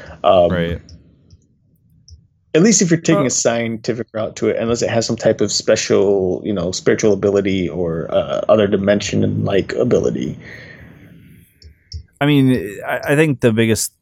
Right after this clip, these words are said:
Speaker 2: thing, um, for, like, the El-, uh, Elwa Trish and the, um,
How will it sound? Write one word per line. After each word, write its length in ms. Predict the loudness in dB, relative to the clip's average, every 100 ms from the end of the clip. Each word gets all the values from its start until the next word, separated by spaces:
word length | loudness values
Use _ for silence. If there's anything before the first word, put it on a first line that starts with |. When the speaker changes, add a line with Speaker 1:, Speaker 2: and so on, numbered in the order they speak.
| _
Speaker 2:
thing, 760 | -2 0 2 0 0 -2 -4 -8 -14 -10
um, 680 | -6 -4 -4 -6 -10 -16 _ _ _ _ _ _ _ _ _ _ _ _ _ -20 _ _ _ -18
for, 340 | 0 4 4 4
like, 300 | 0 0 0
the 240 | 2 2
El-, 280 | 0 0 0
uh, 360 | 0 2 2 -2 -6 -2
Elwa 240 | 2 2
Trish 720 | 0 -2 -2 -2 -4 -10 -14 _ _ _ _ _ _ _ 0
and 840 | 2 4 4 2 -2 -4 -6 -12 _
the, 760 | -10 -6 -4 -4 -6 -6 -8 -10 -12
um, 560 | -8 -6 -6 -8 -12